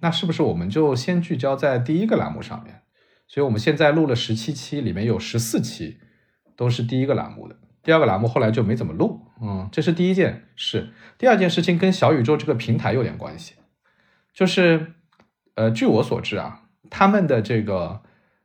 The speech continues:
呃，编辑推荐，就是他会把你放到首页去，放到首页去，你就会获得非常大的流量。嗯，举个例子，我有录到第三期的时候，我有一期节目，呃，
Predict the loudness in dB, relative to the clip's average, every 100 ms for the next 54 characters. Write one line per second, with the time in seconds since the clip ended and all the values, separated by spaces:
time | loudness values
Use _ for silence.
0 | _ -12 -8 -8 -8 -12 _ _ 4 6
1 | 4 2 0 0 0 -2 -8 _ _ _
2 | _ _ _ 0 2 4 2 4 2 2
3 | 2 0 0 -4 0 0 -2 -10 -16 _
4 | _ _ _ _ _ _ _ 2 4 4
5 | 2 2 4 2 2 0 0 0 0 0
6 | -2 0 0 0 -2 2 4 4 -2 -4
7 | -6 -6 -6 -8 _ _ _ _ _ _
8 | _ -8 -6 -2 0 2 2 2 2 2
9 | 2 0 -2 -10 _ -6 0 2 2 0
10 | 2 0 0 0 -2 -4 -6 -4 -2 0
11 | -2 -2 -6 -4 -4 -4 -4 -8 _ _
12 | _ _ _ -12 -10 -10